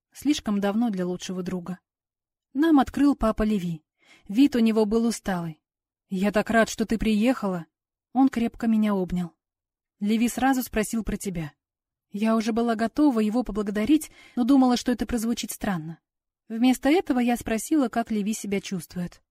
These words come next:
Доктор Роджерс обеспокоенно вздохнул. Он, разумеется, расстроен. Мы подождем недельку, но, судя по всему, ему понадобится операция. Разрыв в Он замолчал. Прости, профессиональная деформация.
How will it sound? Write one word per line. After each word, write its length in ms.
Доктор 540
Роджерс 640
обеспокоенно 680
вздохнул. 540
Он, 180
разумеется, 600
расстроен. 580
Мы 120
подождем 520
недельку, 400
но, 140
судя 280
по 120
всему, 340
ему 180
понадобится 640
операция. 640
Разрыв 560
в 320
Он 120
замолчал. 640
Прости, 520
профессиональная 760
деформация. 720